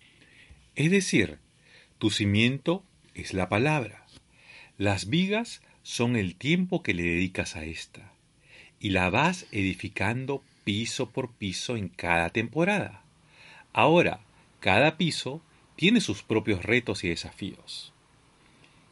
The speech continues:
Cada piso es cada nivel de fe que avanzamos en diferentes temporadas. Al terminar cada nivel, encontramos nuevos talentos, dones, estamos más fortalecidos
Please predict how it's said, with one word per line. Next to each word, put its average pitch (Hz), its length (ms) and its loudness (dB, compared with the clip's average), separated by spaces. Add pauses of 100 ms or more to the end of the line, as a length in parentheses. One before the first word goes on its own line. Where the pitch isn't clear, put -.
Cada 139 320 4
piso 156 400 -2 (340)
es - 160 -10
cada 123 320 2
nivel 104 340 0
de 95 120 0
fe 98 220 -4
que - 100 -8
avanzamos 90 580 -6
en 87 60 -6
diferentes 85 560 -4
temporadas. 90 800 -10 (420)
Al 95 200 0
terminar 90 600 -2
cada 95 300 0
nivel, 123 440 -2 (380)
encontramos 110 880 0 (100)
nuevos 92 460 0
talentos, 135 800 -4 (360)
dones, 113 760 -2 (280)
estamos 95 520 -2
más 101 260 -2
fortalecidos 107 880 -4